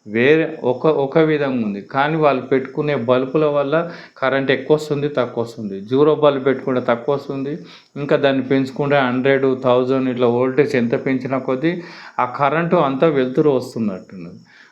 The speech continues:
అదేవిధంగా పరమాత్ముడు అందరి అంశం లోపల ఒకే విధంగా ఉన్నాడు. కొంతమంది జీరో బల్బ్ లాగా ఉన్నారు, ఎందుకంటే వాళ్ళ స్థితి అది కాబట్టి జీరో బల్బ్గా వెలుగుతున్నారు.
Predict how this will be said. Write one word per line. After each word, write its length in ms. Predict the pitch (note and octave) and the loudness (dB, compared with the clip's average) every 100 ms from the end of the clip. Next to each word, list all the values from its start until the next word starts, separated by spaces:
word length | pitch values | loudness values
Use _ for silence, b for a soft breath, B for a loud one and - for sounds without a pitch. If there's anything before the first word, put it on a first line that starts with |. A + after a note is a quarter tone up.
| b _ | b _
అదేవిధంగా 640 | A2 B2 D#3+ D#3+ D3 C#3 D3+ | -4 2 4 4 0 -2 -2
పరమాత్ముడు 680 | - B2+ B2+ D3 D3 C#3+ C#3+ | 2 0 2 0 0 0 0
అందరి 500 | D3 B2+ C#3 D#3+ D3+ | 0 0 0 2 2
అంశం 460 | C3+ C3 D3 C#3 | 0 -2 -2 0
లోపల 320 | C3+ C3 C#3+ D3 | -2 -2 -2 0
ఒకే 280 | B2+ B2 | 0 2
విధంగా 400 | C#3+ C#3 C3 B2+ | 2 2 0 -2
ఉన్నాడు. 220 | B2+ B2+ C3+ | -2 -2 -4
కొంతమంది 540 | B2+ A#2+ A#2+ A#2 A#2 | -4 -2 0 0 0
జీరో 320 | A2+ B2+ D3 | 2 2 4
బల్బ్ 360 | D3+ C#3 C3 C3 | 4 2 0 -2
లాగా 220 | C3 B2+ | 0 0
ఉన్నారు, 260 | C3 B2 B2+ | -2 -2 -2
ఎందుకంటే 460 | B2 B2 B2+ C#3 C#3 | -2 -4 -4 -2 -2
వాళ్ళ 360 | B2 A#2 A#2+ | 0 0 0
స్థితి 440 | B2 - D3 E3 D3+ | -4 -6 -6 0 0
అది 200 | B2+ B2+ | 2 0
కాబట్టి 440 | B2 B2 B2 D3 | 2 0 -2 -4
జీరో 320 | B2 B2 C3 | -4 0 0
బల్బ్గా 440 | C3 C3 A#2+ - A#2 | 2 0 0 -2 0
వెలుగుతున్నారు. 800 | A2 A2 A#2+ B2 A#2 A#2+ F#3+ | 0 -2 -4 -2 -2 -2 -6